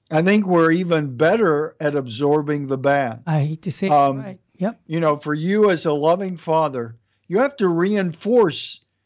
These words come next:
Speaker 1: that your love for your daughters and your sons over and over again.
Speaker 2: Right.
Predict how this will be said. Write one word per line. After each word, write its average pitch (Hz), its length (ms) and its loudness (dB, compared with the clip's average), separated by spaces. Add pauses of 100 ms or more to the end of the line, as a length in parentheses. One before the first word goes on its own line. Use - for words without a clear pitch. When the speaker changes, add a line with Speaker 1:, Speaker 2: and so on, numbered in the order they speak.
(140)
Speaker 1:
that 147 480 0
your 156 220 0
love 170 400 2
for 151 260 -2
your 151 240 -2
daughters 160 540 2
and 180 240 0
your 170 140 0
sons 123 600 -6 (360)
over 190 420 2
and 156 140 -2
over 165 340 0
again. 120 420 -6
Speaker 2:
Right. 147 180 -12